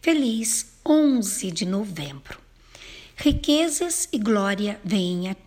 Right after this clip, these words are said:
de ti. Nas tuas mãos há força e poder para engrandecer e dar força a tudo. Tudo vem de ti, e somente devolvemos o que veio das tuas mãos.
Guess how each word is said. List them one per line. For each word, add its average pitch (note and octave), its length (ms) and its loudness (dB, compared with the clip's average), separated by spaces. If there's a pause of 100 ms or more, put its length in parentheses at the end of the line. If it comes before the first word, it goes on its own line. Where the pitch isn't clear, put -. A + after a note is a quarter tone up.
(140)
de F#3 120 0
ti. D3+ 440 -4 (680)
Nas G#3+ 240 2
tuas F#4 340 0
mãos A3+ 560 2
há - 80 -2
força C4 720 0
e B3 80 0
poder G#3 600 -2 (480)
para G#3+ 160 4
engrandecer A3 1040 0
e A3 140 0
dar G3 420 -2
força - 640 -2
a C4+ 60 -6
tudo. C4 580 -4 (760)
Tudo F#4+ 420 6
vem G3 220 0
de F3+ 100 -4
ti, - 460 -4 (500)
e C#4+ 100 6
somente D4 600 2
devolvemos G#3+ 1120 -2
o - 40 -12
que - 160 0
veio B3 400 0
das A#3+ 280 -2
tuas F#4 400 -2
mãos. D#3 600 -4